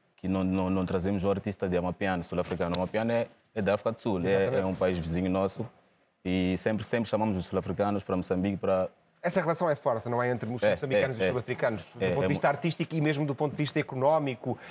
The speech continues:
Speaker 2: ah, e
Speaker 1: Uhum.
Speaker 2: da própria sociedade. Mas
Speaker 1: É,
Speaker 2: sempre,
Speaker 1: é.
Speaker 2: mas descobriste o som e gostaste ou percebeste? Tem que ir por aqui porque este som está a ser utilizado cada vez mais no
Speaker 1: Eu
Speaker 2: mundo da
Speaker 1: gosto, eu
Speaker 2: música.
Speaker 1: go-, eu gosto de música no, no, no geral. Eu comecei a can-,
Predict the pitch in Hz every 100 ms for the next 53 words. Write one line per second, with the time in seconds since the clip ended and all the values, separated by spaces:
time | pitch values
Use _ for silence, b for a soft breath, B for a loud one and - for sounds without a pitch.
0 | B B 139 98 101 143 147 139 139 -
1 | 147 131 120 - B B - - - 220
2 | 214 170 170 - - 196 220 196 170 202
3 | 156 - 190 233 233 - 226 185 190 190
4 | 180 - 160 147 - - 175 170 160 180
5 | 175 180 180 175 165 180 170 165 165 160
6 | 147 151 135 143 147 135 131 - 151 139
7 | 139 139 135 123 131 139 120 131 120 147
8 | 120 147 147 143 131 139 107 104 117 117
9 | 85 82 90 90 90 92 90 90 92 92
10 | 98 131 123 117 - 131 123 _ - 101
11 | 98 104